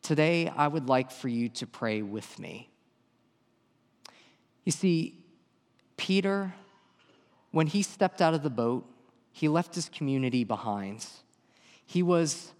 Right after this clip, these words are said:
vulnerable, he was alone, and in a more precarious position because of it. Peter wasn't wrong in attempting to engage his doubt,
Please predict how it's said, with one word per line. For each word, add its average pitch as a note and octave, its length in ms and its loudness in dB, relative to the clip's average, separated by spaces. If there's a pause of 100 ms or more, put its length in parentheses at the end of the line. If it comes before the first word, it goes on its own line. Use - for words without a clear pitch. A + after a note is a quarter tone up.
(180)
vulnerable, C#3 760 2
he B2 120 -4
was D3 180 2
alone, C#3 640 0 (240)
and C#3+ 140 0
in D3+ 100 4
a D3+ 60 4
more D#3 260 2
precarious C#3+ 640 -4
position A#2 580 -6
because B2 360 -6
of G2 120 -10
it. - 340 -16 (800)
Peter A3+ 260 4
wasn't F3+ 340 2
wrong D3+ 480 4
in C#3 380 -2 (180)
attempting E3+ 500 0
to D#3 200 0
engage C#3 400 2
his B2 200 -4
doubt, D#3 480 0